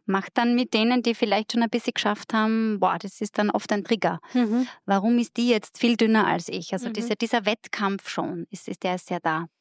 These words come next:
Speaker 2: Ich stell mir auch vor, dass das in der Therapie ja auch ein Thema sein muss, oder? Wie gehe ich mit Social Media um? Weil auskommen tun wir alle nicht mehr, außer die sehr, sehr Konsequenten. Und verbieten, grad bei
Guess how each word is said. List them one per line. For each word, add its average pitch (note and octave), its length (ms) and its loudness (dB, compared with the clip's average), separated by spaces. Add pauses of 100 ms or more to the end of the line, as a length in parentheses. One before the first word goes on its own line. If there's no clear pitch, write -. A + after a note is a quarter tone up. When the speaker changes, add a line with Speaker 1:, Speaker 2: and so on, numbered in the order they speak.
(720)
Speaker 2:
Ich - 180 -2
stell G#3 240 0
mir A3+ 200 4
auch A3+ 60 -6
vor, F3+ 260 2
dass A3+ 160 -2
das A3 160 -8
in A3 60 0
der G3 120 2
Therapie G3+ 540 0
ja G3 320 4
auch F#3+ 240 -2
ein F#3+ 100 -6
Thema F#3+ 300 0
sein F#3 320 0
muss, F#3 340 0
oder? G#3 260 4
Wie G#3 300 0
gehe G#3 240 2
ich F#3+ 100 0
mit G3+ 160 -2
Social G3+ 300 0
Media G#3 300 4
um? G#3 140 2
Weil G3 180 2
auskommen A3+ 800 0
tun G#3+ 160 0
wir G#3 340 2
alle E3 260 -2
nicht A#3 300 -2 (180)
mehr, F#3 460 -2
außer G3 340 -2
die F#3+ 180 -10
sehr, G3 300 -4
sehr G3 220 -4
Konsequenten. F#3+ 720 -4 (520)
Und G#3 160 -2
verbieten, A3+ 600 -2
grad G3 300 -4
bei G3+ 420 4